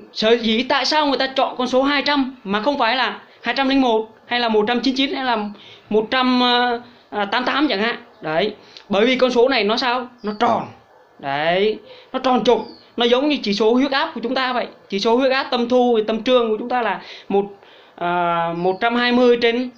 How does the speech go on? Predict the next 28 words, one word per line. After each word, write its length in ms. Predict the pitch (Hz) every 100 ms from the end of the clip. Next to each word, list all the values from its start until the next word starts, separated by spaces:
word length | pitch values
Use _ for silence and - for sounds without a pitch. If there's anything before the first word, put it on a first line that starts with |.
| -
tám 240 | 196 262
mươi, 280 | 262 254 254 - _ _
đúng 120 | 214
không? 240 | 233 277 254 - - - - _ _ _ _ _ _ _ - - - 208 - _ -
Và, 640 | 180 196 196 190 180 170 - - _
à, 680 | - 170 170 165 165 165 165 165 -
cũng 200 | - 196
có 200 | 220 277 302
những 220 | 269 247
con 160 | 254
số 300 | 247 240 240
sau 200 | 294 277
này 300 | 247 240 220
được, 260 | 185 185 170
à, 300 | 165 165 156 -
cụ 120 | 240
thể 140 | 202 196
lại, 360 | 262 202 -
đó 140 | 180 214
là 360 | 208 170 160 - _ _
hai 180 | - 208 226
trăm 180 | 233
hai 140 | 233 233
mươi 100 | 233
bảy 340 | 170 139 170 -
mi-li-gam 460 | 202 202 202 202 202
trên 200 | 208 202
deciliter. 340 | 202 220 262